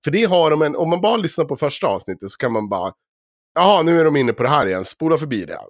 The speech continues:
för, för nu har vi hört det en gång." Eh, ja, skit i samma. Men,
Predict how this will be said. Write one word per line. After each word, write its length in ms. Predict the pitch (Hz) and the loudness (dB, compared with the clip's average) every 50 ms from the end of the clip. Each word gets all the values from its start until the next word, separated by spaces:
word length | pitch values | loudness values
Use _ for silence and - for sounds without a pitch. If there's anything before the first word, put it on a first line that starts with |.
| _ _ | _ _
för, 100 | - - - - _ _ - | -14 -14 -14 -14 _ _ -6
för 80 | 143 | -4
nu 80 | 127 131 | 0 0
har 100 | 117 107 | 0 2
vi 80 | 98 113 | 0 0
hört 180 | 104 95 - - | -2 -2 -6 -8
det 120 | 95 80 | -12 -12
en 100 | 76 - | -12 -14
gång." 200 | 62 62 64 71 - _ _ _ _ _ - - _ _ _ - - | -16 -16 -16 -16 -18 _ _ _ _ _ -20 -20 _ _ _ -4 -2
Eh, 200 | 107 101 98 98 98 104 - _ _ _ _ _ _ _ - | 0 2 2 0 -2 -4 -14 _ _ _ _ _ _ _ -4
ja, 280 | 156 156 120 95 - - | -2 0 0 0 -4 -8
skit 280 | - - 196 190 - - | -2 0 0 0 0 -4
i 60 | 151 | -2
samma. 280 | 151 147 110 101 95 | 0 0 0 0 0
Men, 300 | 101 135 165 170 160 151 | 2 4 4 4 2 0